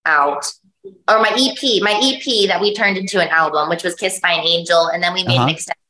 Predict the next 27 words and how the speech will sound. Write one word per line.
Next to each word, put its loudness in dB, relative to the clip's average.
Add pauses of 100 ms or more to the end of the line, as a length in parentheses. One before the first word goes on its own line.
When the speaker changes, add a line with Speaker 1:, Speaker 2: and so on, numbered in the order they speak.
(100)
Speaker 1:
version, -2
full 2
album 2
later. 0
Speaker 2:
Oh, 4
cool. 4
Okay. 2 (260)
Yeah, 4
I 4
saw, 4
s-, -2
I 2
was 4
watching 0
an 2
interview 2
with -6
you. -8
It -2
was, -4
like, 2
on 4
a 2
television -2
station -2
in, -8
like, -10